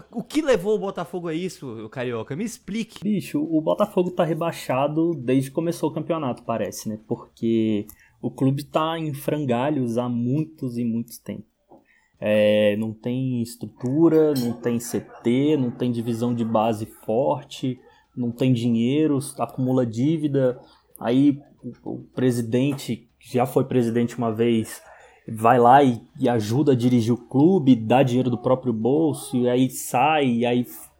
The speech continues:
Speaker 2: sempre, isso sempre aconteceu, essas entrevistas dele assim, é, fal-, jogando merda no ventilador e tal. Sempre aconteceu, é, é, foi, é rotina no, na história do Botafogo.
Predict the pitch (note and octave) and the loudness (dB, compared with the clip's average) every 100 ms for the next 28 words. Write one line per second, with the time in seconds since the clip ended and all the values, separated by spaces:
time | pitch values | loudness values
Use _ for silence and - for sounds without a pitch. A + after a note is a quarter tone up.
0 | _ - D#3 - D#3 - - - - F3 | _ -2 -2 -2 -8 -8 -18 -18 -10 -8
1 | G3+ - G3+ G3+ F#3+ - - D3 C3+ C3+ | -6 -6 -4 -4 -4 -6 -2 0 0 -2
2 | B2 A#2+ A#2+ C3 A#2+ - A#2 A2+ A#2 A#2 | -4 -4 -2 -2 -2 -4 -6 -2 -2 -2
3 | - B2+ A2+ - _ _ _ _ _ - | -6 -8 -10 -12 _ _ _ _ _ -8
4 | A2+ A2 G#2+ G2 F#2 - A#2 A#2 A2+ A#2+ | -2 0 0 0 0 -2 -2 0 0 2
5 | A2+ A2+ A2+ A2 A2 G#2+ - A2 G2+ A#2 | 2 0 -2 -4 -4 -4 -6 -8 -4 -4
6 | A#2+ G#2+ G#2+ A2 A2+ _ - - _ _ | -4 -6 -4 -4 -4 _ -20 -20 _ _
7 | _ - - - F3+ F#3+ F#3+ F#3 - B2 | _ -18 -10 -6 -4 -4 -6 -8 -4 0
8 | A2+ A2+ A2 - - C#3 C#3 C3 C3+ D#3+ | 0 0 -6 -16 -4 -4 -2 0 0 -2
9 | - B2 A2 G#2 G#2+ - A2 - A2 A2 | -4 -2 -2 -4 -8 -6 -6 -4 -4 -2
10 | A2 A#2 - G2+ A2 | -4 -4 -6 -8 -8